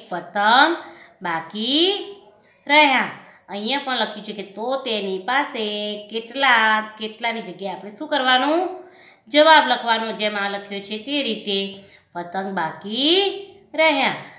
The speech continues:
તો અહીંયા જે છેલ્લું વાક્ય આવે છે તે રીતે બાળકો આપણે અહીંયા નીચે જવાબમાં લખવાનું હોય છે. અને પરીક્ષાની અંદર પણ તમારે આવી રીતે જવાબ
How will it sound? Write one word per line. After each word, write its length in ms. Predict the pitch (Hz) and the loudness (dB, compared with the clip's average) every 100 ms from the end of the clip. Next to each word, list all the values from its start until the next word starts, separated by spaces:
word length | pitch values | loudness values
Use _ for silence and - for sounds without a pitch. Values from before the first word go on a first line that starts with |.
| _ | _
તો 60 | 214 | -6
અહીંયા 240 | 208 226 | -4 -6
જે 200 | 220 226 | -6 -8
છેલ્લું 400 | 214 185 170 269 | -6 -8 -6 0
વાક્ય 320 | 262 208 226 | 2 0 0
આવે 280 | 196 190 214 | 0 0 -4
છે 200 | 208 202 | -8 -10
તે 300 | 196 214 262 | -10 -8 -6
રીતે 240 | 220 214 202 | -6 -8 -6
બાળકો 400 | 180 175 175 196 | -4 -4 -6 -6
આપણે 440 | 170 - 202 277 | -6 -8 -4 -2
અહીંયા 220 | 254 220 | -2 -2
નીચે 260 | 202 190 190 | -4 -6 -8
જવાબમાં 720 | 175 151 147 180 226 302 339 - - - _ - | -8 -8 -8 -2 2 2 2 -6 -20 -20 _ -6
લખવાનું 540 | 330 320 311 294 285 | -4 0 2 4 2
હોય 120 | 254 247 | 0 -2
છે. 440 | - 220 214 - - - _ 180 | -4 -6 -6 -12 -20 -20 _ -10
અને 140 | 196 | -8
પરીક્ષાની 720 | - 175 220 - 262 254 254 | -6 -8 -8 -2 0 0 -2
અંદર 260 | 208 202 190 | -2 -2 -4
પણ 220 | 202 196 | -6 -6
તમારે 320 | 190 185 190 | -4 -4 -4
આવી 220 | 165 185 | -4 -6
રીતે 340 | 247 220 214 214 | -8 -8 -6 -8
જવાબ 800 | 180 165 220 262 175 - - | -8 2 4 4 2 -8 -16